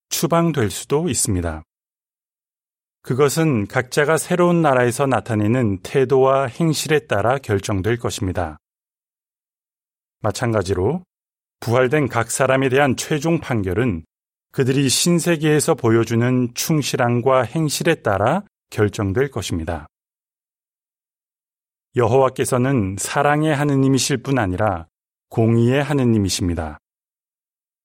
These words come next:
그분은 의로운 사람들과 불의한 사람들을 모두 부활시키심으로 사랑을 나타내실 것입니다.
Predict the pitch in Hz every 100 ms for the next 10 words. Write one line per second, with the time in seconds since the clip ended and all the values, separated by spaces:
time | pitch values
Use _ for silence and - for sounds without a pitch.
0 | _ - 139 139 151 151 143 135 127 127
1 | 139 143 139 131 123 117 113 123 123 107
2 | - 127 135 135 139 131 123 120 127 139
3 | 117 92 113 143 147 160 - 123 135 139
4 | 117 107 - 92 85 110 85 - _ _
5 | _ - - 110 110 135 131 - 113 101
6 | 90 131 123 104 90 85 87